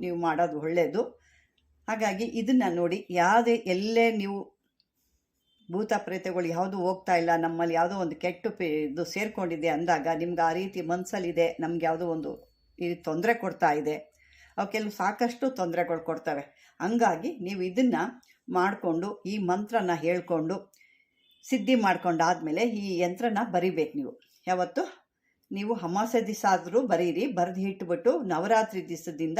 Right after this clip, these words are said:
ನೀವು ಅದಕ್ಕೆ ಪೂಜೆಗಳು ಕೊಟ್ಕೊಳ್ತಾ ಬರ್-, ಪೂಜೆ, ದೀಪ, ದೀಪ, ನೈವೇದ್ಯ ಎಲ್ಲ ಇದನ್ನ ತೋರಿಸ್ತಾ ಬರ್ತಾ ಇದ್ರೆ ಅದರಲ್ಲಿ ಶಕ್ತಿ ತುಂಬ್ಕೊಳ್ಳುತ್ತೆ. ಅದನ್ನ ಮಾಡಿ ಆ ಒಂದು ಯಂತ್ರದಲ್ಲಿ ಕಟ್ಬಿಟ್ಟು ಆ ದೇವಿದು ಯಾರ ಹತ್ರ ಆದ್ರೂ ನೀವು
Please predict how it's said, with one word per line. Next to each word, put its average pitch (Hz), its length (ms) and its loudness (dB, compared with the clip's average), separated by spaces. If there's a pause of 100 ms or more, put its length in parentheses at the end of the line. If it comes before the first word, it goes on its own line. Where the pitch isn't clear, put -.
(120)
ನೀವು 196 200 -2 (420)
ಅದಕ್ಕೆ 208 360 0
ಪೂಜೆಗಳು 185 920 0
ಕೊಟ್ಕೊಳ್ತಾ 190 580 -2
ಬರ್-, 170 260 -2
ಪೂಜೆ, 175 300 -2 (120)
ದೀಪ, 180 260 -2 (140)
ದೀಪ, 170 320 -4
ನೈವೇದ್ಯ 165 500 -2
ಎಲ್ಲ 165 220 0 (160)
ಇದನ್ನ 156 300 -2
ತೋರಿಸ್ತಾ 180 440 -4
ಬರ್ತಾ 165 380 -2
ಇದ್ರೆ 151 220 -4
ಅದರಲ್ಲಿ 185 320 0
ಶಕ್ತಿ 254 400 -6
ತುಂಬ್ಕೊಳ್ಳುತ್ತೆ. 165 600 -6 (360)
ಅದನ್ನ 190 300 -2
ಮಾಡಿ 180 340 2 (320)
ಆ 185 60 -4
ಒಂದು 180 260 0
ಯಂತ್ರದಲ್ಲಿ 220 560 0
ಕಟ್ಬಿಟ್ಟು 185 460 -2 (280)
ಆ 165 80 -4 (100)
ದೇವಿದು 214 480 2 (200)
ಯಾರ 196 260 2
ಹತ್ರ 208 200 -2
ಆದ್ರೂ 185 300 2
ನೀವು 170 260 -4